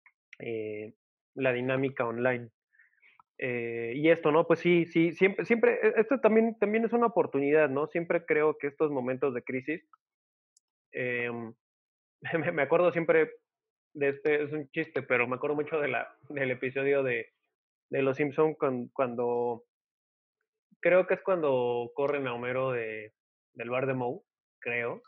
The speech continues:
y entonces Lisa le dice: "No te preocupes, papá, este, ¿sabías que en japonés crisis significa oportunidad?",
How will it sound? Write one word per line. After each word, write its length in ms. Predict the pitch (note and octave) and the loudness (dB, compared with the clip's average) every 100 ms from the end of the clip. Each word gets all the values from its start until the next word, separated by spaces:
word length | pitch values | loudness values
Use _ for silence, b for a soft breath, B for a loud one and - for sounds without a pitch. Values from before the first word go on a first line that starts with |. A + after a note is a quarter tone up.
| b b b b _ _ | b b b b _ _
y 1080 | C#3+ C3+ B2+ B2 B2 B2 A#2+ A#2+ A#2+ B2 B2 | -6 -2 -2 -2 -4 -4 -6 -6 -6 -6 -6
entonces 600 | A#2+ C3+ C3+ C3 C3+ C3+ _ | -6 -4 -6 -4 -6 -6 _
Lisa 340 | D#3+ C#3+ C#3 | -4 -2 0
le 100 | C3+ C3 | 0 2
dice: 340 | C3+ C3+ C3+ | 0 -2 -2
"No 140 | D#3+ | 0
te 80 | F3 | -2
preocupes, 400 | E3 D3+ F3+ D#3 | -2 -2 -2 -2
papá, 380 | C#3 - B2 A2+ _ b b b _ _ - | -4 -2 -4 -4 _ b b b _ _ -6
este, 760 | C3+ B2 A#2+ _ - A#2 A#2 A2+ | -2 -2 -4 _ -8 -6 -6 -4
¿sabías 280 | C3 D#3 D#3+ | -2 -2 -2
que 220 | E3+ D#3+ | -2 -2
en 40 | C#3 | -2
japonés 480 | C3 A#2+ B2 C#3+ D3 | -6 -6 -4 -4 -4
crisis 320 | D3 C#3 D3+ | -6 -6 -8
significa 440 | C3 B2 A2+ C3 | -8 -8 -8 -6
oportunidad?", 680 | C#3+ B2 - A2+ A2+ E3+ G#3+ | -4 -6 -8 -8 -4 -4 -4